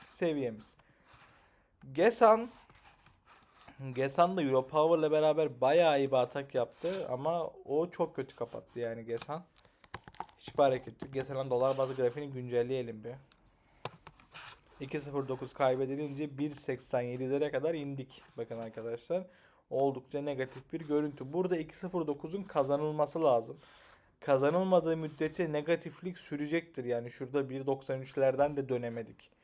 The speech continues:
maalesef ki. Yani Fibonacci'ye falan bakalım nerelerden dönebiliriz diye bir ihtimal. Ee, buradan dönebilseymişiz iyiymiş bir doksan birden.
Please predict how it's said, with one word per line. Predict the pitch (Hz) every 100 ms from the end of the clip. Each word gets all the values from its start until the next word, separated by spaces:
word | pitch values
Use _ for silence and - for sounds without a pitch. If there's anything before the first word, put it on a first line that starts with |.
| - _ _ -
maalesef | 127 120 120 - 113 -
ki. | 208 220 - - _ -
Yani | 123 127
Fibonacci'ye | 131 135 135 139 143 - 139
falan | 139 131 143 147
bakalım | 131 135 120 120
nerelerden | 127 139 139 127 120 120 117 117
dönebiliriz | 120 117 117 117 113 113
diye | 120 127 143
bir | 120 117 - -
ihtimal. | 127 - - 123 135 175 _ _ _ _ _ _ _ _ _ _ _ _ _ _ _ _ _ _ _ -
Ee, | - 147 151 147 147 147 147 147 143
buradan | 165 156 160 165
dönebilseymişiz | 151 156 151 151 170 139 139 180 180
iyiymiş | 175 139 -
bir | 131 127
doksan | 131 123 - 127 123
birden. | 120 117 117